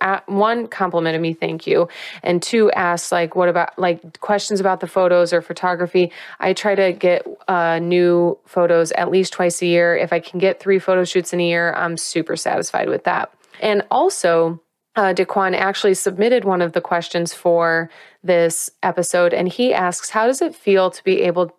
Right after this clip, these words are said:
to document parts of your journey through media, video, podcast, journaling, all of it? Um, how does it feel being, to be able to document parts of your journey?"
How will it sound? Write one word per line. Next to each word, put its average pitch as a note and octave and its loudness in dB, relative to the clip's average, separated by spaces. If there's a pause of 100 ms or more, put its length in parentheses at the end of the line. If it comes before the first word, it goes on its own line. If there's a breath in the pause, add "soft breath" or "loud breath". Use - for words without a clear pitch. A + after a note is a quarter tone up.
to - -6
document E3+ -2 (380 loud breath)
parts A#3 -2
of G#3+ 0
your A3 4
journey E3 0
through F3+ -4
media, F#3 2
video, E3+ 2
podcast, E3+ -4
journaling, D#3+ -2
all F3 -2
of F3+ -4
it? - -4 (380 loud breath)
Um, F3 0
how G#3 -4
does A3+ -2
it B3+ -2
feel E3+ -2 (400)
being, F#3 2 (120)
to - -4
be F3+ 2
able G3 0
to - -12
document E3 -4
parts F3+ -4
of - -10
your F3 0
journey?" - -6